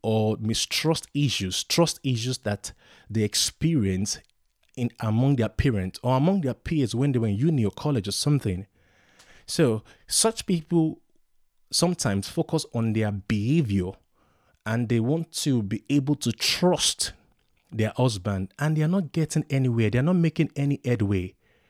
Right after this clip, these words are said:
But what I'm saying to such people, and this is just a framework, and there are many examples, many illustration, but what I'm saying to such people is that you cannot change your life, you cannot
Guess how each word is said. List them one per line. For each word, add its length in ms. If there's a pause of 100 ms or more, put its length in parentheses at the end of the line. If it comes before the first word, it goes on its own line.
(280)
But 220
what 200
I'm 140
saying 340
to 100
such 440
people, 500
and 220
this 160
is 80
just 240
a 60
framework, 760
and 80
there 60
are 40
many 280
examples, 640
many 280
illustration, 800 (460)
but 100
what 180
I'm 140
saying 260
to 80
such 360
people 300
is 200
that 280 (680)
you 140
cannot 480
change 440
your 140
life, 640 (800)
you 100
cannot 360